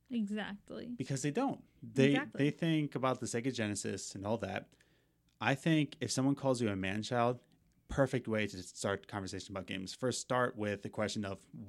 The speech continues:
Speaker 2: when I say video games, what game do you think of?
Speaker 1: Yeah.
Speaker 2: And then maybe you can get them into video games. We can grow the gaming community. Uh, we can all be
Speaker 1: Yeah.
Speaker 2: man-children together.
Speaker 1: I mean, that's exactly what you did with me. Like, I honestly thought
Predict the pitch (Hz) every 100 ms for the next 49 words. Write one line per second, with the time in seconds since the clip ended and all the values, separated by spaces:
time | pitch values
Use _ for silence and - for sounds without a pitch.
0 | 107 _ 117 110 104 107 104 113 98 92
1 | - 101 117 98 92 - 117 98 95 -
2 | _ - - 233 202 - - - _ -
3 | 127 147 160 151 131 147 175 165 165 160
4 | - 127 180 160 98 101 104 104 104 117
5 | - 120 107 120 110 123 135 117 127 127
6 | 123 101 98 98 117 120 _ _ - 110
7 | 113 120 127 139 151 147 123 127 131 -
8 | 139 139 - 160 170 135 95 - _ -
9 | 294 302 294 320 320 285 285 277 277 240
10 | 240 214 220 233 226 220 233 294 233 220
11 | 214 220 233 269 - 269 247 226 226 _
12 | _ _ _ - _ _ 220 214 220